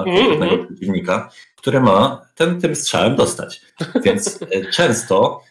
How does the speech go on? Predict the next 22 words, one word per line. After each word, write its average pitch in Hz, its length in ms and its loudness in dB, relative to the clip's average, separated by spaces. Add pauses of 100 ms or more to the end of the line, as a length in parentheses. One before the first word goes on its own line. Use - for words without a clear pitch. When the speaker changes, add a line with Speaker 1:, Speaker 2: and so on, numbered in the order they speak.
Speaker 2:
e, 101 320 4
da 113 120 2
się 131 140 0
nawet 120 200 2
na 123 120 2
tym 123 180 2
nagraniu 120 400 2
zauważyć, 85 600 0
że 95 280 -2 (100)
Speaker 1:
Mhm. 170 180 -4
Speaker 2:
w - 140 -12
momencie, 202 300 4
kiedy 120 200 2
serwer 117 480 0
trochę 170 380 0
się - 300 -2
sypał - 720 -2 (360)
już - 560 0
albo 95 500 4
krztusił, - 640 -4 (460)
to, 135 480 0 (160)
e, 101 400 4